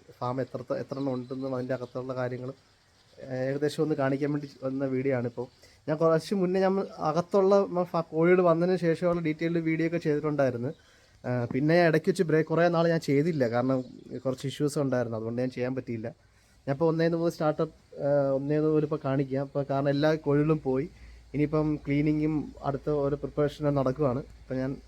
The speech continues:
ഏഹ്, അകത്തോട്ട് പോയി നിങ്ങളെ, ഏഹ്, ഈ ഓരോ ഫാമിൻ്റെയും കാര്യങ്ങളും ഡീറ്റെയിലും കാണിക്കാം.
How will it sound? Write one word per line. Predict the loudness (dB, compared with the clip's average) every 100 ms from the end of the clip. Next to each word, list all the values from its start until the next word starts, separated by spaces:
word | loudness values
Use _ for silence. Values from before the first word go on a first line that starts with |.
| -16 -10
ഏഹ്, | -6 -6 -8 -10 -20 -20 -20 -20 _
അകത്തോട്ട് | -4 2 2 2 2
പോയി | 2 0 -4 -20 -8
നിങ്ങളെ, | 0 2 2 -2 -6
ഏഹ്, | -4 -4 -4
ഈ | -2 2
ഓരോ | 2 2
ഫാമിൻ്റെയും | 2 2 2 0 2
കാര്യങ്ങളും | 2 0 -2 -4
ഡീറ്റെയിലും | -2 -2 0
കാണിക്കാം. | -2 -4 -10